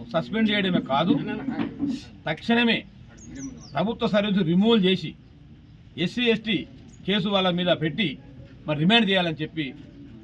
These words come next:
నేను పోలీస్ శాఖ వారిని ఆదేశిస్తూ ఉన్నా. మీరు ఇరవై నాలుగు గంటల చేయకపోతే మాత్రం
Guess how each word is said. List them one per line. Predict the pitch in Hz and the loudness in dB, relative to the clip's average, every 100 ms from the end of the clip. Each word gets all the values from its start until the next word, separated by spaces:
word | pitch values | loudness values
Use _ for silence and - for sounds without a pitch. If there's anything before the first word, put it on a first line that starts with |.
| - | -12
నేను | 135 123 | -12 -6
పోలీస్ | 151 170 165 | -4 -2 -2
శాఖ | 151 147 | -2 -2
వారిని | 131 | -4
ఆదేశిస్తూ | 131 151 - 170 180 | -4 -6 -6 -2 0
ఉన్నా. | 233 - - - - - | 0 -2 -14 -18 -14 -4
మీరు | 160 | -2
ఇరవై | 165 | 4
నాలుగు | 214 226 | 6 4
గంటల | 208 202 170 | 2 2 2
చేయకపోతే | 180 190 175 156 | -2 -2 -2 -2
మాత్రం | 139 | -2